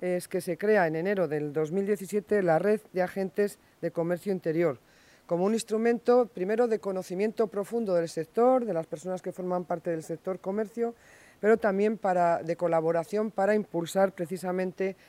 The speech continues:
la innovación o la promoción del comercio local. Y, desde luego, eh, si no trabajamos desde la autonomía con lo que son los ayuntamientos, que son las entidades más cercanas,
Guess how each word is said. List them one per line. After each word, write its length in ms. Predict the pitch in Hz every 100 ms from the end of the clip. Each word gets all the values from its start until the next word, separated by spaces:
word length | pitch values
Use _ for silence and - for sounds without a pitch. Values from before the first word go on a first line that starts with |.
| - -
la 120 | 156
innovación 680 | 156 156 156 196 202 208 196
o 60 |
la 120 | 170
promoción 560 | 160 156 151 - 180 180 - _ _
del 120 | 175
comercio 380 | 160 165 165 156
local. 360 | 139 - 104 -
Y, 60 | 185
desde 240 | 170 156
luego, 360 | 170 196 208 214 - _ _ _ _ _
eh, 520 | - 175 170 170 165 -
si 180 | - 190
no 140 | 220
trabajamos 640 | - 202 190 - 196 147 139
desde 320 | 147 131 156
la 80 | 156
autonomía 680 | 160 170 160 175 214 147 131
con 300 | - 160 156
lo 120 | 156 151
que 120 | 156
son 320 | - 196 160
los 220 | - 151 156
ayuntamientos, 680 | 147 147 156 185 208 -
que 100 | 147
son 140 | 156 180
las 140 | 185
entidades 440 | 180 165 180 180 175
más 180 | 175
cercanas, 560 | 151 170 202 160 120 -